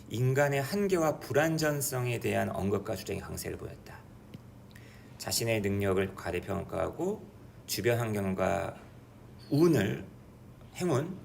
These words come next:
과소평가하는 인간의 특성을 신랄하게 지적하고 약점을 보완할 수 있는 사고방식과 행동을 소개하는 책들이 소개되고 있다. 근데 이 모든 주장과 저서의 기본 원칙은 바로 카네만의 연구 결과에 기초하고 있다. 하, 보세요.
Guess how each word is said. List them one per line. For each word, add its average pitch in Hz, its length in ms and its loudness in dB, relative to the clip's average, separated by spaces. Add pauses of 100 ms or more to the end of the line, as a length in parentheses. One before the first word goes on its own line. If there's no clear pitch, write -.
(260)
과소평가하는 104 760 0
인간의 95 320 2
특성을 107 400 -2
신랄하게 180 580 4
지적하고 104 600 -2
약점을 113 420 -2
보완할 98 460 -2
수 - 120 -6
있는 92 220 -2
사고방식과 104 560 -4
행동을 110 300 -6
소개하는 104 420 -4
책들이 - 240 -10
소개되고 107 380 -6
있다. - 240 -10 (720)
근데 135 280 4 (340)
이 160 140 4
모든 208 420 6
주장과 147 380 2
저서의 120 360 0
기본 107 260 0
원칙은 131 520 2
바로 - 240 -8
카네만의 120 580 -2
연구 90 240 -4
결과에 87 340 -6
기초하고 - 420 -12
있다. - 240 -16
하, - 1400 -10
보세요. 82 320 -6